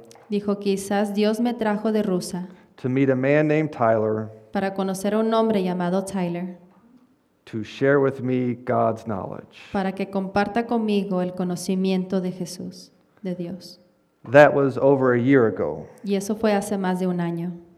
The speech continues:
Speaker 2: Two weeks ago,
Speaker 1: Hace dos semanas,
Speaker 2: she said,
Speaker 1: ella me dijo,
Speaker 2: "I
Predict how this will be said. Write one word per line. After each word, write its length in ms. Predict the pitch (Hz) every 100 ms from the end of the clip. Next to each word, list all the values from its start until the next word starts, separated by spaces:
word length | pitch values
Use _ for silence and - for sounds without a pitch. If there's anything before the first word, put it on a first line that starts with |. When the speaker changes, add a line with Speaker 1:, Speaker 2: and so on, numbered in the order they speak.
| - _ _ -
Speaker 2:
Two 180 | - 190
weeks 300 | 190 196 -
ago, 520 | 113 107 104 123 - - 196
Speaker 1:
Hace 300 | 202 - 214
dos 160 | 208
semanas, 680 | 220 220 190 208 311 - - - - - _ _ _ _ _ _ -
Speaker 2:
she 160 | 127
said, 560 | 123 135 127 131 147 - - - _ -
Speaker 1:
ella 240 | 196 202
me 140 | 196 185
dijo, 320 | 170 - 190 - - _ -
Speaker 2:
"I 180 | 120